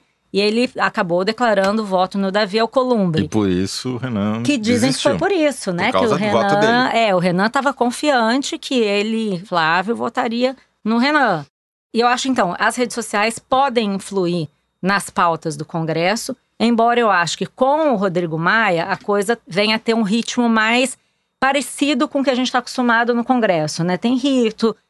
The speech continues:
Speaker 1: tem votação, tem discussão com os líderes, não é uma coisa assim, tipo, redes sociais, pessoas, o que vocês querem, não é plebiscitário o negócio, né?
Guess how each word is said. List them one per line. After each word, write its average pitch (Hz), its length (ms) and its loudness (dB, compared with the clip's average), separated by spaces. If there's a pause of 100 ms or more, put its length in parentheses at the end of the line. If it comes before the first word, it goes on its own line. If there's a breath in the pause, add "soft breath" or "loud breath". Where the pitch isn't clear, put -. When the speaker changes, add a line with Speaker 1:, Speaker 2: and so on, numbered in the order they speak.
Speaker 1:
tem 196 120 2
votação, 226 640 0
tem 214 140 -2
discussão 196 420 -2
com 233 140 0
os 233 80 0
líderes, 208 600 0
não 180 160 -2
é 196 80 4
uma 214 180 0
coisa 202 360 -2
assim, 185 220 -2
tipo, 156 420 -8
redes 233 160 0
sociais, 196 580 -2
pessoas, 220 560 0
o 175 60 -4
que - 80 -10
vocês 233 320 -2
querem, 165 380 -2
não 202 60 -2
é 233 40 2
plebiscitário 208 800 0
o - 20 -4
negócio, 175 460 -8
né? 208 160 0